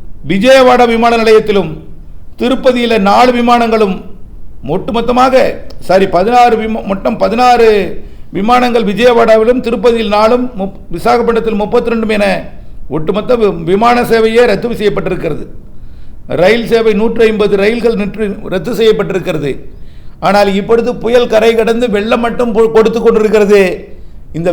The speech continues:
வெள்ள பாதிப்பை பொழுது விடிந்ததும் தான் தெரியும் எப்படி இருக்கிறது என்று. பொழுது விடிந்ததும் தான் வெள்ள பாதிப்பு வெளியே வரும். அதற்கு பிறகுதான் சாலைகளெல்லாம் எப்படி இருக்கிறது,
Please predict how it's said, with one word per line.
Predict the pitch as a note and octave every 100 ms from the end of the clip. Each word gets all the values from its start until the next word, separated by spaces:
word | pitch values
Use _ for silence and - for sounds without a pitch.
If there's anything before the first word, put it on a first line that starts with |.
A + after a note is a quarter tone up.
| F3
வெள்ள | A3 B3 A#3+
பாதிப்பை | A#3 A#3 A3+ G#3 F#3 - - E3
பொழுது | A3 B3 A3
விடிந்ததும் | G#3+ B3+ B3+ A#3+ A#3 A#3
தான் | A3+ G#3+
தெரியும் | G#3+ G3+ F3 E3 - E3+
எப்படி | - A3 G3+
இருக்கிறது | - G#3 G3
என்று. | E3+ C#3+ - - - - - - - -
பொழுது | G3 A3+ G3+ G#3
விடிந்ததும் | A#3 A#3 G#3+ G#3
தான் | A3 F#3+ - - - -
வெள்ள | E3+ A3+ A#3+
பாதிப்பு | A3+ A3 E3+ F#3+
வெளியே | G3+ A#3 A3+ G#3
வரும். | G3+ F3 - - - - C#3+
அதற்கு | G#3 G#3 F3 G#3
பிறகுதான் | A#3 A#3+ A3+ G3+ D3+ - - - - -
சாலைகளெல்லாம் | F#3+ A#3 A3 A3 A3 A#3 G#3
எப்படி | A3+ A3+
இருக்கிறது, | A3 G#3+ A3